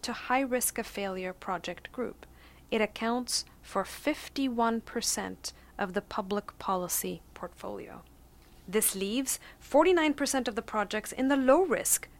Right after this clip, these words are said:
to moderate or mild risk categories. These are the projects one could categorize as more likely to succeed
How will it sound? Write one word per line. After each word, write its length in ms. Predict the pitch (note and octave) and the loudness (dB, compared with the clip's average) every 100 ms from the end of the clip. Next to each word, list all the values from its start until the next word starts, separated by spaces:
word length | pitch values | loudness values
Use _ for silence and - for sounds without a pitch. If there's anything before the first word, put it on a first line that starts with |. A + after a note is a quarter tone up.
| - | -6
to 120 | - | 2
moderate 640 | A#3 A3+ B3 A#3+ G3+ G3+ - | 4 6 6 6 2 0 -8
or 160 | - G#3 | 0 0
mild 520 | G3 G3 G3 G3 F3+ | 4 4 4 2 0
risk 320 | F3+ F#3 - - | -4 -4 -6 -4
categories. 680 | C4+ A3 A#2 E2+ - - - - - | -2 -2 -4 -6 -6 -10 -10 -20 -16
These 540 | F#3 F3+ B3+ C4+ D#4 - G3+ | -8 0 4 4 4 2 0
are 140 | G3+ | 0
the 80 | F#3 | 0
projects 560 | - A3+ G#3+ B3 - | -2 -2 0 -4 -4
one 200 | G#3+ C4 | 0 0
could 200 | D4 C#4+ | 0 -4
categorize 680 | - A3+ G#3+ G#3 F#3+ F#3+ G3 - | -2 -2 0 2 0 0 -4 -2
as 180 | G#3+ | 0
more 240 | A3 B3 C4+ | 2 2 4
likely 420 | A3 A#3 - G#3 | 2 0 -2 -6
to 140 | - - | -4 -6
succeed 580 | - - - F#4 - | -6 -6 -4 -4 -6